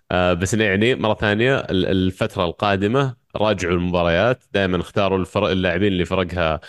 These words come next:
آه، يلعبون مباريات سهلة. آه، سيتي مستفيدين من سالفة إن هالاند مرتاح الصيف الماضي كله، فقد يكون هناك منطق إنك تجيبه، أفهم.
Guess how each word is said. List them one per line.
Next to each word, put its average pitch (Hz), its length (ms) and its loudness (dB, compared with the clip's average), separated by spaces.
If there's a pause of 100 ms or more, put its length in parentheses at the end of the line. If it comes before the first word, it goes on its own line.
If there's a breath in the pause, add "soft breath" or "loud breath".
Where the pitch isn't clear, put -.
(480 loud breath)
آه، 87 240 2
يلعبون 98 460 0
مباريات 101 320 0
سهلة. 117 360 -2 (460)
آه، 87 160 2
سيتي 156 800 -2
مستفيدين 117 760 0
من 110 160 2
سالفة 107 420 0
إن 95 100 2
هالاند 101 360 2
مرتاح 90 400 -2
الصيف - 340 -2
الماضي 87 340 0
كله، 113 280 0
فقد 120 360 -2
يكون 110 320 0
هناك 90 280 -2
منطق 92 380 -2
إنك 78 140 -4
تجيبه، 85 500 0
أفهم. 98 380 -2